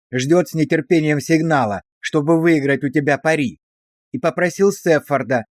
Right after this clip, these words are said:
чтобы дешифровальщики пропускали магию как можно быстрее». «Наверное, в течение ночи ещё придёт какая-нибудь телеграмма насчёт сожжения шифров»,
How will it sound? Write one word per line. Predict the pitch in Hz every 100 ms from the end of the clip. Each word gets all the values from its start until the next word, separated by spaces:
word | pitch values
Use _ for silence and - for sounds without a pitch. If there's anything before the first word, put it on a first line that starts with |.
| _
чтобы | - 156 160
дешифровальщики | 156 147 156 - 151 170 180 - 123 - 90 _ -
пропускали | 143 156 151 - 160 160
магию | 180 180 139 101 -
как | - 131
можно | 151 160 165
быстрее». | 156 175 - 151 123 92 - _ _ _ _ _ _ _ _ _ _ 120
«Наверное, | 143 156 156 160
в | 147
течение | 151 143 156 151 156
ночи | 170 165 - 95 _ -
ещё | 127 160 151
придёт | 165 156 165 -
какая-нибудь | 139 147 131 123
телеграмма | 143 135 135 135 120 101 92 _ -
насчёт | 139 131 143 127
сожжения | 139 131 135 139 135
шифров», | - 127 - 90